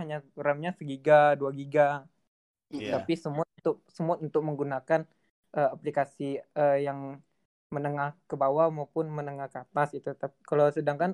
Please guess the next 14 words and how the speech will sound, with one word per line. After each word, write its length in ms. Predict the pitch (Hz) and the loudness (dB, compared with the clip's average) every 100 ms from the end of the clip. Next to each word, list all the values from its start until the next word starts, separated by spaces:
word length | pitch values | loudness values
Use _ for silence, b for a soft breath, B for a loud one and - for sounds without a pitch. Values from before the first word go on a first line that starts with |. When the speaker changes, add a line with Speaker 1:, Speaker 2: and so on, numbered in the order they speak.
| 160 | -2
Speaker 1:
Android 300 | 160 143 185 - | 0 2 0 2
kebanyakan 380 | 151 151 180 190 | 0 2 -2 -2
sudah 160 | 160 156 | -2 -2
sampai 240 | 151 - 147 _ _ _ _ _ | -2 -2 -4 _ _ _ _ _
delapan 340 | 165 151 - 151 151 147 143 | 0 0 0 -4 -4 -4 -6
giga 240 | 139 175 180 175 | 0 2 4 2
ram-nya, 260 | 170 180 175 175 151 147 | -2 -2 -2 -2 -2 -2
ada 140 | 147 147 139 | 4 2 4
juga 120 | 170 | -2
empat 140 | 160 160 151 | 0 -4 -4
giga, 220 | 147 180 175 | -2 -2 -2
tapi 180 | 147 185 185 _ _ _ - | -6 -4 -4 _ _ _ -8
masih 180 | 156 160 | -6 -4
juga, 140 | 151 | 4